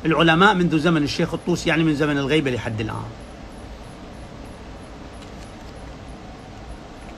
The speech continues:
اسأله وشوف، ما أعرف حقيقة بعد. لأن هاي قضية مال أهل الخبرة، هاي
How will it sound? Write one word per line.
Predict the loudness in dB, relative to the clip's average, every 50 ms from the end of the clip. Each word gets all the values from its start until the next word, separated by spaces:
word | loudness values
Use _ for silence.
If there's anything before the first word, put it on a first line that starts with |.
| -14 -14 -14 -6 0 0
اسأله | 2 2 4 4 4 4
وشوف، | 4 2 -2 -6 -6 -8 -10 -14 -14 -16 -16 -16 -14 -14 -14 -14 -14 -12 -6 -2
ما | 0
أعرف | 0 0 0 -4 -10 -12
حقيقة | -12 -10 -10 -10 -10 -10 -12
بعد. | -12 -12 -14 -14 -14 -14 -14 -14 -14 -14 -14 -14 -14 -14 -14 -14 -14 -8 -4 2
لأن | 4 6
هاي | 6 8
قضية | 8 6 6 8 6
مال | 6 6 4 6
أهل | 6 4 4
الخبرة، | 4 4 2 0 2 2 0 0
هاي | 0